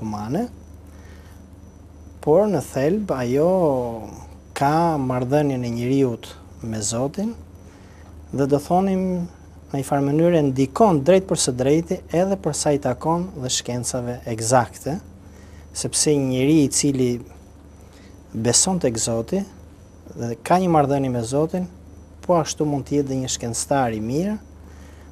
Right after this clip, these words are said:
dhe një shkencëtar i cili mund të kontribuojë jashtëzakonisht edhe për, e, njerëzimin. Kemi shumë shkencëtar të shquar në historinë e njerëzimit, të cilët ja dedikojnë dhe zbulimet e ndryshme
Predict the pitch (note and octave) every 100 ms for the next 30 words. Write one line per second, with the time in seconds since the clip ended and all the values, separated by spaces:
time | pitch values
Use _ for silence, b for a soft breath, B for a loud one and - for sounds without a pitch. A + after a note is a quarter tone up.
0 | - A2+ C#3+ E3 D3+ - E3 - D#3+ F3
1 | D#3+ - E3 E3 D3 D#3 D#3 - B2+ B2
2 | A#2+ C#3+ E3+ D3+ C3 C3 E3+ - - C3+
3 | B2 B2+ C#3+ - - - C3+ C3+ - B2
4 | B2 B2+ B2 A#2+ A#2+ A#2 A2+ A2+ A2 A2+
5 | G2+ F#2+ - b b b - C#3+ C3 -
6 | D#3 - A#2+ A2+ - A#2+ A2 A2+ G#2+ G2+
7 | F#2+ - - - - - - - - B2
8 | E3 G3 D#3 B2+ - B2 A#2 A2 G#2+ G#2+
9 | D#3 G3 - - - D#3 G#3+ - b b
10 | b b b b b b b - C3 E3
11 | F3+ E3+ D3+ D3 F#3 E3 C#3 B2+ C3 C#3+
12 | G3 F3+ C#3 B2 B2+ F3 D3 - A2+